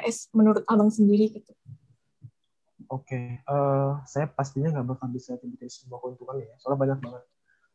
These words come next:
Speaker 2: Tapi yang paling saya rasakan itu, pertama, eh, pertama itu kita bisa kenal dosen. Di sini kita kan punya dosen pembina ya, dan beda formatnya dari tahun lalu itu,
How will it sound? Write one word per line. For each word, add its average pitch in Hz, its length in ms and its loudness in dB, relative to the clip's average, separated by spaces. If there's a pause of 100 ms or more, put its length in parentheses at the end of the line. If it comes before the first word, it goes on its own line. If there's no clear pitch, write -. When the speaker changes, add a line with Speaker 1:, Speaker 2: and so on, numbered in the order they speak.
(100)
Speaker 2:
Tapi 127 280 -10
yang 147 240 -2
paling 131 480 -2 (320)
saya 135 240 0
rasakan 135 480 -2
itu, 143 320 -6 (640)
pertama, 147 880 -2 (1600)
eh, 131 400 2
pertama 135 320 4
itu 151 160 4 (480)
kita 156 160 4
bisa 165 80 0
kenal 139 200 4
dosen. 123 360 2 (840)
Di 135 160 0
sini 147 160 2
kita 151 160 0
kan 165 160 2
punya 127 480 2
dosen 135 240 -4
pembina 131 240 4
ya, 117 160 -2 (400)
dan 147 160 2
beda 143 240 6
formatnya 143 420 2
dari 135 140 2
tahun 131 180 2
lalu 123 380 0
itu, 170 240 -4